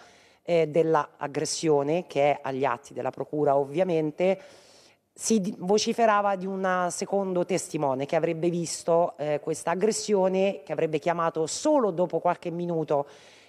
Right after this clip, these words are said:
i carabinieri e si ipotizzava addirittura un fascicolo per omissione di soccorso. Tutto questo è stato smentito. I carabinieri hanno detto che è arrivata solo la telefonata da questo edificio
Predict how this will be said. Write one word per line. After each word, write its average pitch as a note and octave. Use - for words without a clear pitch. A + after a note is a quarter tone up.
i F3
carabinieri F#3
e F#3+
si A3
ipotizzava F#3+
addirittura F3+
un F3
fascicolo E3
per D#3
omissione D3+
di C#3+
soccorso. D3
Tutto D4
questo B3
è -
stato G#3+
smentito. E3
I -
carabinieri F#3
hanno F3
detto F3+
che E3
è F3
arrivata E3+
solo -
la F3+
telefonata G3
da D#3
questo A#3
edificio B3